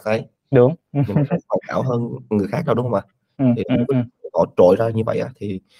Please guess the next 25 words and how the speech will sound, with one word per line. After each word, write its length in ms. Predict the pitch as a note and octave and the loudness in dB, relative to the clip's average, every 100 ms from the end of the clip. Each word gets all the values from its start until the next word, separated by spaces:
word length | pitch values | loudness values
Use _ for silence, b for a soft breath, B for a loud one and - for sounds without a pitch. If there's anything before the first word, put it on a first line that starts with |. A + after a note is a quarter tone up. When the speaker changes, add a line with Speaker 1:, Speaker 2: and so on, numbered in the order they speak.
| b b _ | b b _
Speaker 1:
thì 100 | - | -6
dạ, 160 | G#2+ F#2 F2+ - | -2 -2 -2 -10
dạ, 140 | - - | -12 -10
mình 200 | - F#2+ | -8 -8
kiên 180 | F#2+ A#2+ | -2 -2
nhẫn 180 | G2+ F#2+ | 0 -2
thêm 160 | A2 | -2
với 100 | G#2 | -2
họ. 200 | A2+ F2+ - | -2 -4 -4
Em 140 | G#2+ | -2
tin 120 | A2+ | 0
là 100 | G2+ | 0
như 120 | F2 | 0
vậy 140 | - G#1+ | -4 -8
ạ. 60 | - _ | -14 _
Em 120 | A#2 | -8
vẫn 120 | G#2 - | -6 -2
Speaker 2:
Ừ. 60 | A#2+ | 0
Speaker 1:
tin 80 | |
là 100 | G#2+ | 0
như 120 | F#2+ _ | -4 _
vậy. 100 | - - _ _ _ _ | -20 -20 _ _ _ _
Speaker 2:
Dạ, 180 | B2+ B2+ | 0 0
Speaker 1:
Dạ. 60 | B2 | 0
Speaker 2:
dạ. 140 | B2 | -4